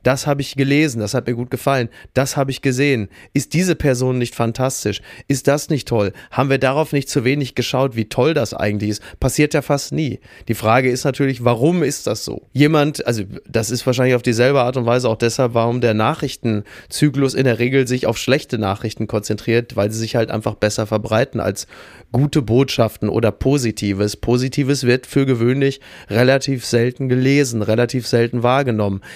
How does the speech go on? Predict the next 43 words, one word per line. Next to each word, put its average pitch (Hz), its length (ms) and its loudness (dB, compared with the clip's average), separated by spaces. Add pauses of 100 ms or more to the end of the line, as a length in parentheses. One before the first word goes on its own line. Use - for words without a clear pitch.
(140)
Aber 127 320 2
ein, 123 340 0 (240)
"Jetzt 123 260 0
guck 196 220 2
dir 170 120 2
mal 135 240 0
an, 156 240 0
was 127 160 0
ist 127 200 -4
das 139 200 0
denn 151 140 -2
für 107 160 -2
ein 90 140 -2
Arschloch? 95 520 -4 (220)
Das 120 180 0
ist - 180 -4
ja 131 120 2
unglaublich. 135 720 0 (240)
Warum 143 360 2
hast 151 260 0
du 180 120 4
dich 165 220 -2
noch 117 160 0
nicht 127 240 0
dazu 127 260 0
verhalten? 120 460 2
Äußere 147 480 2
dich 123 200 -2
gefälligst 123 520 0 (100)
auch, 151 300 2
warum 117 360 2
das 113 200 2
so 110 100 -2
beschissen 117 500 0
ist. 110 220 0 (160)
Oder 143 220 6
machst 135 260 -2
du 135 60 0
dich 120 140 -2
mit 127 120 -2
dieser 123 220 2
Sache 120 220 0
gemein?" 131 240 0